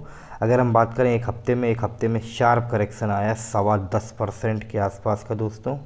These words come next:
महीने भर में चौदह परसेंट से ज़्यादा ये स्टॉक दोस्तों टूट चुका है। इस तरीके की पैनिक सिचुएशन इस स्टॉक के साथ अभी आपको देखने को मिल रही है।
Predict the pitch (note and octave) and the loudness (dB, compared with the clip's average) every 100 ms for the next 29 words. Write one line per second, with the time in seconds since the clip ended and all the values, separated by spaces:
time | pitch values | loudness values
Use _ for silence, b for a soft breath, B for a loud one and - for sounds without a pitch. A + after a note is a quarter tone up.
0 | B B B B B - G#2 G#2 A2 B2+ | B B B B B -6 0 0 2 2
1 | B2+ B2 B2 B2 - A#2 A#2 B2+ A#2 A#2+ | 4 4 2 0 -2 2 4 4 4 0
2 | G2+ - A#2+ A#2+ A#2+ - A#2+ G#2 - - | -2 2 2 2 -2 0 0 0 -4 2
3 | G#2 G#2 A#2 A2 A2 F#2+ - A2 G#2 G#2 | 4 6 4 4 2 0 2 2 2 0
4 | G2+ - A#2 - - C3+ C#3+ - - F#2+ | -4 0 -2 -2 0 4 4 2 -4 2
5 | G2+ F#2 G2 F#2+ B B B - D3 - | 2 4 0 -2 B B B 0 0 2
6 | A#2+ A2+ A2 B2 A#2+ A#2 A#2 - - A#2 | 2 2 2 0 0 -4 -4 -4 2 4
7 | A#2+ A#2+ - - G#2+ A2 G#2 - A2 A2+ | 4 0 -4 -8 -4 0 0 2 -2 -2
8 | A2+ - G#2 - G2+ - A2+ - G#2 G2+ | -4 -4 -4 0 0 0 -6 0 0 0
9 | - - G#2+ G#2+ F#2+ F#2 A2 G2+ G2 G#2 | -2 -4 0 2 2 2 -2 -2 -4 -2
10 | G2+ G2 B2 G#2+ F#2+ F#2 F#2 G2 | -4 -2 0 0 0 0 0 -2